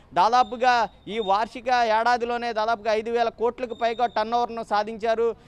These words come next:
అదే గత ఏడాది చూసుకున్నట్లయితే రెండు వేల కోట్లకు పైగానే మాత్రమే ఉంది. అంటే ఉత్పత్తి సామర్థ్యాన్ని పెంచుతూ స్టీల్ ప్లాంట్ లాభాల్లో ఉందని చాటి చెప్పేందుకు ఒకవైపు కార్మిక సంఘాలు పెద్ద ఎత్తున చే-, ఈ ప్రయత్నాలు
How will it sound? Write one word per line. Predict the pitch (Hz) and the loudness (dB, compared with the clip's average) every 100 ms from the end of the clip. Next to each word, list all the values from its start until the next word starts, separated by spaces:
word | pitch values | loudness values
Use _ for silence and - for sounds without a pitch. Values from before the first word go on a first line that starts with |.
| - | -6
అదే | 165 190 269 254 214 | -2 0 2 0 -2
గత | 208 | -2
ఏడాది | 240 220 233 240 226 | 0 2 2 0 -2
చూసుకున్నట్లయితే | 233 233 226 220 226 233 254 233 - - | -10 -8 -8 -6 -6 -4 -2 -4 -8 -14
రెండు | - 202 240 | -8 -2 2
వేల | 247 240 240 | 4 4 2
కోట్లకు | - 240 247 240 | 2 -2 -2 -6
పైగానే | 214 233 226 233 | -2 -2 -2 -4
మాత్రమే | 220 220 - 220 | -4 -4 -6 -8
ఉంది. | 226 202 175 233 | -6 -6 -6 -6
అంటే | 196 247 247 - - - | -6 -4 -4 -6 -18 -14
ఉత్పత్తి | 147 - 254 269 | -12 -4 -2 -2
సామర్థ్యాన్ని | 233 226 247 220 254 - | -2 -2 -2 -2 -4 -4
పెంచుతూ | 240 220 - 240 | -8 -8 -10 -10
స్టీల్ | - 226 240 | -8 -12 -6
ప్లాంట్ | 247 247 240 | -4 -2 -2
లాభాల్లో | 220 202 226 254 254 247 | 0 2 2 2 2 0
ఉందని | 240 233 240 240 - - - - | -4 -6 -6 -8 -10 -18 -4 0
చాటి | 233 247 247 | 2 0 -6
చెప్పేందుకు | 240 247 240 226 | -2 -4 -2 -2
ఒకవైపు | 226 214 220 226 | -2 0 -2 -4
కార్మిక | 247 190 214 240 220 | -2 0 0 -4 -12
సంఘాలు | - 240 240 240 | -10 -4 0 0
పెద్ద | 233 208 190 | 0 -4 -4
ఎత్తున | 233 233 233 247 247 202 - - - - - - - - - | -2 -4 -4 -2 -2 -4 -8 -20 -20 -20 -20 -20 -20 -20 -8
చే-, | 208 | -4
ఈ | 220 233 | -4 -4
ప్రయత్నాలు | 240 196 220 262 254 | -4 0 0 0 -2